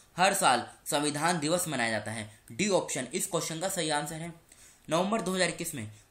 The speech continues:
जम्मू में, जम्मू के मौलाना आजाद स्टेडियम में जम्मू कश्मीर की जिम्नास्टिक एकेडमी का उद्घाटन किसने किया है? तो ये किया है वहाँ के जो उपराज्यपाल हैं मनोज सिन्हा। यानी बी ऑप्शन टेंथ क्वेश्चन का सही आंसर है। ये कल के क्वेश्चन है जो आपसे पूछे गए थे।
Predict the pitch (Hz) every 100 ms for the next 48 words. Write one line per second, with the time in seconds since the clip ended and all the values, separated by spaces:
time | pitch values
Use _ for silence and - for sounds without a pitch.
0 | 120 117 170 180 202 156 131 - - 160
1 | 185 208 185 160 160 175 - 147 165 147
2 | 147 156 160 151 110 104 - - 139 170
3 | 180 160 180 185 175 113 - _ 123 156
4 | 165 156 - 196 - 160 160 160 160 180
5 | 170 151 - 151 156 127 - - - 185
6 | 185 147 127 110 107 107 - - 139 175
7 | 175 170 180 160 156 175 165 180 143 151
8 | 147 139 151 135 123 113 107 - - 131
9 | 143 156 156 127 113 107 - - - 143
10 | 170 175 180 151 - 123 107 - _ -
11 | 170 180 - 151 156 147 196 190 160 139
12 | 113 110 104 101 - _ - 147 180 190
13 | 190 175 151 151 160 151 160 160 151 120
14 | 120 110 104 104